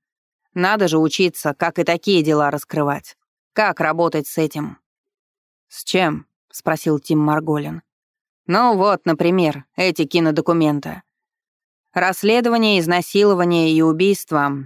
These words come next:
дочери знаменитого актёра. Середина пятидесятых. Девушку убили на даче, где собиралась золотая молодёжь. Групповуха. Такая грязь и такие фамилии родителей,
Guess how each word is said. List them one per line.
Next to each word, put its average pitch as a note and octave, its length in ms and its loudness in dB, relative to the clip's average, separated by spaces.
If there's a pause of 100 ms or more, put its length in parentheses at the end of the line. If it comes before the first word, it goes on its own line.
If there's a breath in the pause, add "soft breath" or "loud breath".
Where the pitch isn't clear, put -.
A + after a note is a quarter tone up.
(120)
дочери F3+ 500 0
знаменитого D#3+ 600 2
актёра. D3+ 560 -2 (460)
Середина F3+ 600 2
пятидесятых. F3 1000 -2 (480)
Девушку F#3+ 520 2
убили E3+ 340 2
на D3+ 160 2
даче, E3+ 500 -2 (320)
где E3+ 220 2
собиралась D#3+ 580 0
золотая D#3 460 0
молодёжь. D3+ 680 -2 (800)
Групповуха. F3 960 0 (380)
Такая F3 420 0
грязь F3 380 0
и D#3 60 0
такие E3 360 0
фамилии E3 520 0
родителей, D3+ 720 -2